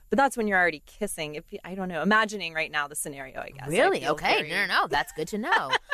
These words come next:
Speaker 2: Okay, if she's comfortable with your touching her hair and doesn't
Speaker 1: And
Speaker 2: pull back at
Speaker 1: face.
Speaker 2: all, then she's kissable. You can go,
Speaker 1: <laughs>
Speaker 2: uh, for it here. Okay, the n-, next thing, this I thought
Speaker 1: Mm-hmm.
Speaker 2: weird. Smell her hair, don't smell my hair.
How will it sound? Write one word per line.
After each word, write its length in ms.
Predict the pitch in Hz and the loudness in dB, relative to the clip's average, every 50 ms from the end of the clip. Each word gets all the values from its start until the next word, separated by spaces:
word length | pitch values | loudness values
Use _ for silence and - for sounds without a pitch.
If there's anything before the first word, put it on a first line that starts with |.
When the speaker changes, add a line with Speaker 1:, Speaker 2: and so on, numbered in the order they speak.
| - - 190 | -4 -2 0
Speaker 2:
Okay, 200 | 190 240 - 247 | 2 2 2 2
if 100 | - - | 0 0
she's 180 | - 233 208 | 0 -4 -4
comfortable 460 | - - 208 196 226 240 262 269 285 | -4 0 0 0 0 0 2 2 4
with 160 | 277 269 - 254 | 4 2 0 -2
your 80 | 262 | -8
touching 400 | - - - 180 175 - 170 165 165 | -6 -2 -2 -2 -2 -4 -6 -6 -4
her 140 | 160 156 | -4 -4
hair 260 | 143 131 135 135 135 156 | -4 -4 -6 -6 -6 -6
and 100 | 156 151 | -8 -6
doesn't 180 | 143 185 190 - | -4 -2 -2 -2
Speaker 1:
And 40 | - | 0
Speaker 2:
pull 120 | - 190 | 0 2
back 220 | - 156 156 - - | 2 2 0 0 0
at 60 | 160 | 0
Speaker 1:
face. 0 | |
Speaker 2:
all, 320 | 139 131 131 139 175 247 - 403 - - - | 0 2 2 2 0 0 -2 -8 -14 -8 -2
then 160 | - 160 156 156 | 2 2 4 4
she's 180 | - 208 196 | 2 0 0
kissable. 500 | - - 359 370 - - 185 139 117 90 98 | 2 2 2 2 2 0 -2 -2 -4 -6 -6
You 80 | 135 147 | -2 2
can 120 | 160 151 | 2 4
go, 240 | 135 143 139 139 139 - - | 4 4 4 2 2 0 -2
Speaker 1:
<laughs> 120 | - - | -2 0
Speaker 2:
uh, 140 | 143 135 117 | 2 0 0
for 240 | - - 151 147 143 | 0 2 2 2 2
it 80 | 135 | 2
here. 360 | 127 - - 107 90 85 - - - - - - - - - | 0 -4 -10 -10 -10 -10 -14 -18 -20 -20 -20 -20 -8 -4 -2
Okay, 160 | 160 - 139 | 0 2 2
the 60 | 135 139 | 0 0
n-, 140 | 151 151 - | -2 -6 -4
next 220 | 156 156 151 - - | -2 -2 -2 -2 -2
thing, 180 | 160 147 139 | -2 -2 2
this 140 | 147 170 - | 2 2 2
I 80 | 143 123 | 0 -2
thought 160 | - 139 127 | -2 -4 -8
Speaker 1:
Mm-hmm. 80 | 90 | -8
Speaker 2:
weird. 320 | 123 127 117 90 90 107 - - - - - - - | -8 -12 -14 -14 -14 -14 -16 -18 -20 -20 -20 -12 -6
Smell 340 | - - - 143 143 147 151 | -2 -2 2 2 4 4 6
her 140 | 156 165 165 | 6 4 4
hair, 260 | 160 165 175 175 180 | 4 2 4 4 2
don't 200 | - 151 151 151 | 2 -2 -4 -4
smell 200 | - - 143 131 | -4 -4 -4 -4
my 80 | 131 127 | -4 -8
hair. 140 | 127 - | -6 0